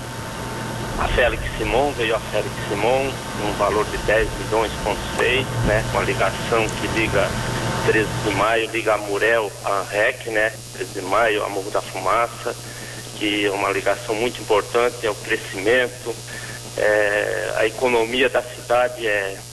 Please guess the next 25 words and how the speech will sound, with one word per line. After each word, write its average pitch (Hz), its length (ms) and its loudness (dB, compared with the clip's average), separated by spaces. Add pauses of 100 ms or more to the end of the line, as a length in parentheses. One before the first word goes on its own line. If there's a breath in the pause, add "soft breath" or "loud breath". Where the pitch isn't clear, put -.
(200)
é - 60 -10
fantástica, 117 580 0
vai 107 160 2 (100)
ser 107 120 -4
muito 120 380 -4
bom, 113 320 2
né? 113 200 -2 (340)
Muito 120 340 -2
importante 113 540 2 (100)
essa 104 100 -2
rodovia, 107 600 0
né? 139 140 0 (960)
E 143 120 4
agora, 131 520 4
né, 131 280 0 (380 loud breath)
a 110 80 2
gente 113 300 -2
conseguiu, 117 760 0
através 104 600 2 (100)
do 98 80 -4
Eduardo 104 480 0
Moreira, 104 580 0 (320)
Eduardo 101 360 0
Pinho 101 260 -6
Moreira, 101 520 2